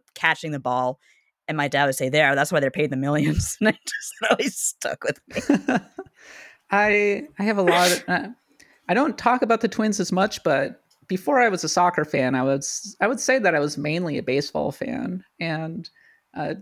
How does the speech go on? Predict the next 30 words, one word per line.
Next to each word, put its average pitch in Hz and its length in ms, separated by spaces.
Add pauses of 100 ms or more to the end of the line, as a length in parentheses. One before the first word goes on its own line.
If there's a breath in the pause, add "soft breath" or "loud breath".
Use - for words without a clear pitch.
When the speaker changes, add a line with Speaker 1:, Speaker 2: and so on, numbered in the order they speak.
(200)
Speaker 2:
two 247 140
thousand 240 260
two 240 160
was 196 160
not 190 200
a 190 40
great 185 220
summer 175 280
for 214 200
me, 220 240
but 160 460 (200)
I 175 140
did 190 280
go 196 140
to 185 80
a 165 160
lot 175 240
of 175 80
Twins 156 360
games 135 560 (340)
Speaker 1:
Mm-hmm. 170 260 (180)
Speaker 2:
that 160 320
year 147 300
and 151 180
watched - 500
Torrey 180 260
Hunter 175 280
and 165 80
everything, 160 440
and 165 160